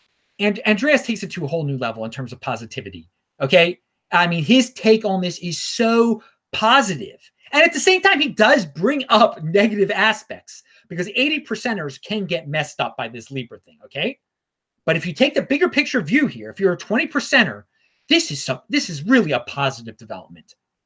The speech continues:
okay? So first of all, if you guys don't like banks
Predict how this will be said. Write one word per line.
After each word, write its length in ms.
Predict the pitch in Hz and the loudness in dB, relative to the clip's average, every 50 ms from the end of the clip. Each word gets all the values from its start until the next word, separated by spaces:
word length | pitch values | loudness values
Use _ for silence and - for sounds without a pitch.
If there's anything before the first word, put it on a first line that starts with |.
| _ _ _ _ _ | _ _ _ _ _
okay? 380 | 131 127 131 196 190 196 196 196 _ _ _ _ | -14 -2 2 4 4 4 4 0 _ _ _ _
So 120 | - - 202 | -4 -2 2
first 240 | - 339 330 - | 4 4 4 4
of 80 | 226 170 | 2 -2
all, 100 | 151 151 - | -4 -4 -4
if 140 | 160 - 311 | -4 -2 -2
you 120 | 359 370 | -2 2
guys 420 | 233 254 233 220 214 220 208 156 | 4 6 6 8 6 4 2 0
don't 260 | - - 156 180 190 190 | -2 -2 -2 -2 0 0
like 200 | 202 202 - - | 0 0 0 0
banks 520 | - 120 120 117 - 117 - - - - | 0 0 0 -2 -6 -8 -12 -16 -18 -20